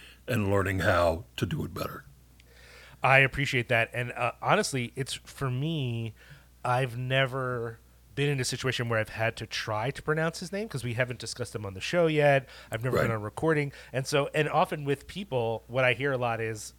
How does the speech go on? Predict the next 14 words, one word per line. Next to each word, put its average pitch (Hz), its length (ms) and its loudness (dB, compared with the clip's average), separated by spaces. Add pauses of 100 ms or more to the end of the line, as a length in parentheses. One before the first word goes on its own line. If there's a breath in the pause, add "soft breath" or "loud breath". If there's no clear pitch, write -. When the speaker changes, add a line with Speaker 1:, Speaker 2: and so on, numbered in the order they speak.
Speaker 2:
uh, 110 360 -2 (280 soft breath)
we 127 260 -6
shorten, 147 720 -2 (200 soft breath)
when 131 140 -10
we 165 80 0
don't 214 160 0
know 196 100 2
how 165 160 2
to 170 60 2
pronounce 143 320 -4
someone's 123 240 -6
name, 104 320 -8
we 117 100 -8
shorten 131 560 -2